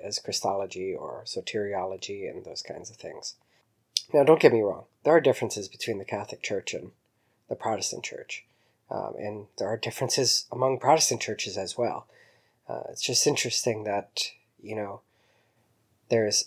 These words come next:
such a an, an antagonism towards Catholic Church because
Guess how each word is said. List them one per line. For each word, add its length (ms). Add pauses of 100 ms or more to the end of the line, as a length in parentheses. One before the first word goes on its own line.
such 340
a 260 (800)
an, 240 (200)
an 100
antagonism 960
towards 520 (160)
Catholic 420
Church 460 (720)
because 720